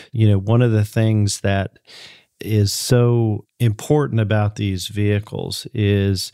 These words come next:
in the event of an incident, you have the perfect eyewitness every time. You're videotaping what's happened in an intersection. You're leveraging that information and data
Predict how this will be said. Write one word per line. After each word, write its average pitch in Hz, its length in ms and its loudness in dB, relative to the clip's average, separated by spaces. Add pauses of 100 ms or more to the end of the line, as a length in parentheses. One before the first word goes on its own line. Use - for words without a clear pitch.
(680)
in 160 260 6
the 151 140 2
event 113 640 -2
of 101 760 -4 (220)
an 113 180 2
incident, 110 800 -2 (600)
you 113 240 0
have 117 540 2
the 104 140 0
perfect - 640 -2
eyewitness 107 1000 -2
every 104 320 2
time. - 400 -6 (320)
You're 104 160 2
videotaping 107 1160 0 (260)
what's 101 640 -2 (120)
happened 107 520 0
in 104 160 2
an 95 140 -2
intersection. 101 1000 -2
You're 101 600 -2 (500)
leveraging 107 720 2
that 107 220 2
information 104 800 0
and 98 240 0
data 101 500 0